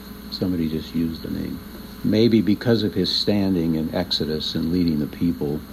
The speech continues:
they said, "If we say this was written by Moses, then, you know, it'll have some authority." <clears throat> Excuse me.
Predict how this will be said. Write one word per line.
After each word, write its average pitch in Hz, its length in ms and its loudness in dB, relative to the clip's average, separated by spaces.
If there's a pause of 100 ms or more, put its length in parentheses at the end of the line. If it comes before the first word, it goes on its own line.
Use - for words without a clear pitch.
(500)
they 85 80 0
said, 73 200 -2
"If 71 100 -6
we 127 160 6
say 120 260 0
this 107 220 0
was 92 100 -2
written 107 300 2
by 87 160 -2
Moses, 87 640 2
then, 80 320 -2 (240)
you - 100 -4
know, 82 200 -6
it'll 80 140 -4
have 85 200 -2
some 78 180 -4
authority." 90 500 -6 (1200)
<clears throat> 135 1040 8
Excuse 107 360 -2
me. 104 80 -10